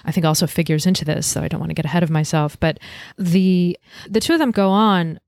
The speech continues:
a, a little bit after this about, about tongues and speech, uh, to the point that, that, that you pointed to where Hermione accuses Leontes of being too cold in his entreaties, but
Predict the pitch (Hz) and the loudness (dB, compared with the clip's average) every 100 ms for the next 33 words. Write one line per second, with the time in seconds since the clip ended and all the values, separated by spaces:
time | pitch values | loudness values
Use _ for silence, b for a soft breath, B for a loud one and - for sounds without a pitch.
0 | _ _ _ - - - 202 - 185 175 | _ _ _ -12 -6 -2 -2 0 0 0
1 | 165 180 202 190 165 175 160 156 151 _ | 2 0 0 0 0 0 -2 -2 -4 _
2 | 180 170 - - 196 180 165 156 156 156 | -2 -2 -2 0 2 2 2 0 -2 -4
3 | - 202 156 151 - - - - _ _ | -4 -4 -4 -6 -4 -4 -4 -12 _ _
4 | _ _ _ _ _ _ 170 156 143 - | _ _ _ _ _ _ -4 -4 -4 -4
5 | 160 156 175 156 - - - 151 - _ | -4 0 0 0 -6 -8 -4 -4 -6 _
6 | _ - 147 202 - 175 165 - 160 151 | _ -8 0 0 2 0 0 0 0 2
7 | 147 143 143 139 B B B B B B | 2 2 0 -4 B B B B B B
8 | - 180 156 151 143 - 175 151 147 147 | -4 0 2 0 -2 0 0 0 0 -2
9 | - 151 151 160 151 143 151 151 - 165 | 0 2 2 0 -4 -4 -4 -4 -2 -4
10 | - 180 160 156 156 160 151 151 - 214 | -2 0 0 0 0 -2 -4 -4 0 2
11 | 170 151 160 | 2 2 0